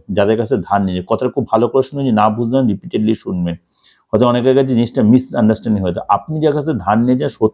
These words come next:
করার মেন্টালিটি আপনার তৈরি হবে বা কিছু হলেও তাকে শোধ করতে পারবেন।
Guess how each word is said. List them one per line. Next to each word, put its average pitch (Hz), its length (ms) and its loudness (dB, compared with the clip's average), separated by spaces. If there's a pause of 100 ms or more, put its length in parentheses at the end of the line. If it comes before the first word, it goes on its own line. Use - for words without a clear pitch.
করার 127 220 4
মেন্টালিটি 107 420 -2
আপনার 131 280 0
তৈরি 110 260 0
হবে 151 240 0 (380)
বা 120 80 2
কিছু 131 300 -2
হলেও 156 140 4
তাকে 151 240 0
শোধ 131 240 0 (120)
করতে 110 280 -2
পারবেন। 95 600 0